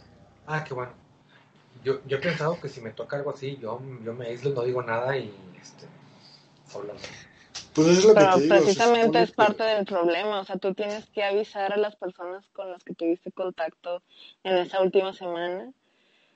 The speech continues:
Speaker 3: avisar a, al centro epidemiológico de tu localidad para que te contabilicen o que te hagan la prueba.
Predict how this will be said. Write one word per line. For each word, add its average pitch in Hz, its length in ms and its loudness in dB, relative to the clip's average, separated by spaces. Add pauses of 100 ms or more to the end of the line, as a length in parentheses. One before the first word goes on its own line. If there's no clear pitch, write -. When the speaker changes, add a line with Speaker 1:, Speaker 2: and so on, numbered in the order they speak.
(120)
Speaker 3:
avisar 180 580 4
a, 190 380 2
al 170 200 2
centro 180 840 -2 (160)
epidemiológico 165 1000 -2
de 196 300 -2
tu - 160 -6 (200)
localidad 160 600 -4 (460)
para 175 220 -2
que 170 120 -2
te - 140 -2
contabilicen 160 1000 2
o 165 140 -2
que 165 140 -2
te 160 120 -6
hagan 165 240 -2
la 160 80 -6
prueba. 165 440 -10